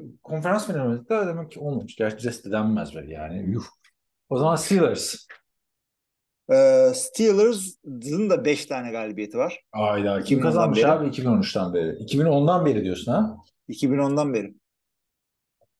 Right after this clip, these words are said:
Speaker 1: Valla iki tane
Speaker 2: Abi,
Speaker 1: daha
Speaker 2: o zaman
Speaker 1: söyleyeceğim. Çok da uzatmayalım o zaman. Ee,
Speaker 2: Tamam.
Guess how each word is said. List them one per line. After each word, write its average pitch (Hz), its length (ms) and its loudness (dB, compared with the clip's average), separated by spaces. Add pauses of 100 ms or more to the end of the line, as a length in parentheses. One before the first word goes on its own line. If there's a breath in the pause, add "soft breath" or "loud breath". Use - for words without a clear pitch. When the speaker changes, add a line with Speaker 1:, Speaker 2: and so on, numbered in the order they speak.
(1500)
Speaker 1:
Valla 104 520 0 (500)
iki 135 200 -10
tane 143 200 2
Speaker 2:
Abi, 147 60 4
Speaker 1:
daha 143 100 4
Speaker 2:
o 151 100 4
zaman 175 200 2
Speaker 1:
söyleyeceğim. 127 320 -4
Çok 160 200 -2
da 170 40 -2
uzatmayalım 127 540 -2
o 104 60 -14
zaman. 123 400 -6 (360)
Ee, 135 40 -10
Speaker 2:
Tamam. 110 640 -4